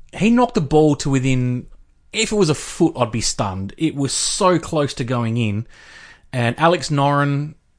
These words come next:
just knocked it on the green. He was probably twenty, twenty-five metres away. He conceded the putt to DeChambeau, so he, all he's gotta do, if he two putts,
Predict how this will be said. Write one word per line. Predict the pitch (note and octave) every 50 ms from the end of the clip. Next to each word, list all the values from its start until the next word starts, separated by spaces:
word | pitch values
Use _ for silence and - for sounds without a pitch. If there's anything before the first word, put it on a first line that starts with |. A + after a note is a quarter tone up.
| _ _ _ _ _ _ _ _ _ _ _ _ _ _ _ _ - D3+ D#3 C3+ A#2 A#2
just | - - G#3+ F#3+ - - -
knocked | D3 C3 C3+ C#3 - -
it | B2 A#2+
on | A#2 A2
the | A2
green. | G2+ G#2+ G#2 G#2+ G#2+ A2
He | B2
was | B2 A2+
probably | - D3 A#2 A#2 A2+ G2+
twenty, | - - - - C3+ B2+ B2 A2+
twenty-five | - - B2+ A2+ G2+ - - G#2 G2 F#2+ G#2
metres | G#2+ G2+ G#2 G#2+ G2
away. | G2+ G2+ G2+ G2+ G2
He | - D3 C3+
conceded | - D3 B2+ - - C3+ C#3 C#3+ C#3 A#2+
the | A2 A2+
putt | - - C3 - - -
to | - A2+ G#2+ G#2+ G#2 - -
DeChambeau, | A#2 - - - B2 B2 C3 C3 D3 D#3 E3 D#3+ D#3+ - - - - - - - - - _ _ -
so | - - C#3 A#2
he, | G#2 C#3+ C#3+ D3+ -
all | - C#3+ C#3 C3+ C3
he's | C3 B2+ -
gotta | - A#2+ A2+ A2
do, | G#2 A#2 A2+ A2 A2 A2 A2 G#2+ G#2+ - - _ _
if | - D3+ D3+ - -
he | C#3+ C3+ B2+ B2+ - - _ _ _ _ _ _ _ _ _
two | - - - G#3 G3+
putts, | - - F#3 F3+ - - - - - - - -